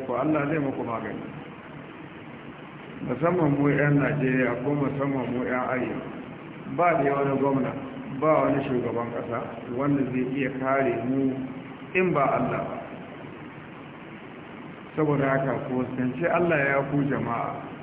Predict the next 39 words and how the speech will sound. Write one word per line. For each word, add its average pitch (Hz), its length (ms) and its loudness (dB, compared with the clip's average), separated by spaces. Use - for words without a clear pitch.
Mai 131 240 0
yiwa 170 680 6
yana 156 300 6
daga 127 220 2
cikin 151 420 2
hituna 131 460 2
abin 143 220 2
da 139 60 4
ya 127 200 4
sa 135 80 2
Allah 135 200 2
ya 120 120 0
kyale 131 320 4
ku, - 220 -4
kun 143 260 0
ƙi 160 80 2
dawowa 135 540 6
gare, 123 240 0
ya 135 240 4
yi 147 240 4
ta 151 120 4
jiran 147 400 6
ku 127 100 2
dawo 131 360 6
gare, 117 240 2
kun 123 120 0
ƙi 120 160 -2
dawowa. 113 400 -2
Ya 143 240 4
yi 165 180 6
ta 170 80 4
jiran 151 340 6
ku 123 140 0
dawo, 123 320 2
sai 151 160 4
bacin 160 480 4
shugabanni 127 640 2
ku 123 120 0
kai. - 140 -4